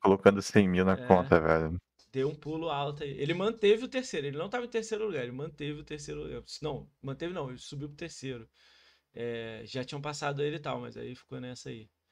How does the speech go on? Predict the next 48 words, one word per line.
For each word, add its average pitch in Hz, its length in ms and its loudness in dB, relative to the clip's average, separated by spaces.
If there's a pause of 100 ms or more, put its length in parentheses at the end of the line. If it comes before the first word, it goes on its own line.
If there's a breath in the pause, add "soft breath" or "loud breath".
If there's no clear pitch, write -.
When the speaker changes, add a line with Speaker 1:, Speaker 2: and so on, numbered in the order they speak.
(520)
Speaker 2:
Quarto 147 280 -4
lugar 143 440 2
aí, 151 220 0
o 156 80 -6
Cabelão, 151 800 -4
amigo 143 320 -4
nosso 139 320 -6
aí, 143 160 -4
a 151 40 -4
gente 135 140 -6
sempre 143 260 -10
tá 139 180 -6
lá 131 160 -6
em 123 260 -10
grupo 127 300 -8
aí 123 140 -6
rindo 127 260 -8
com - 100 -14
ele 127 200 -8
aí. 143 360 -6 (220)
Cabelão, 117 520 -10
Cabelão 131 340 -4
deu 143 120 -2
um 147 40 -8
pulo 170 220 -8
também, 233 300 -4
me 143 80 -10
passou, 147 360 -8
safado, 117 580 -8
tá - 120 -14
aí, 123 160 -8
ó. 117 80 -12 (840)
Ele - 100 -2
Speaker 1:
Cabelote 95 380 10
Speaker 2:
foi - 80 2
Speaker 1:
tá, 117 420 8
tá 120 120 12
jogando 113 300 4
bastante 104 640 6
aí, 92 120 8
Speaker 2:
É. 90 120 4
Speaker 1:
ele... 87 340 4 (480)
Tem 101 200 8
dia 104 160 6
que - 100 8
ele 101 240 8
dá 95 120 10
uma 95 540 2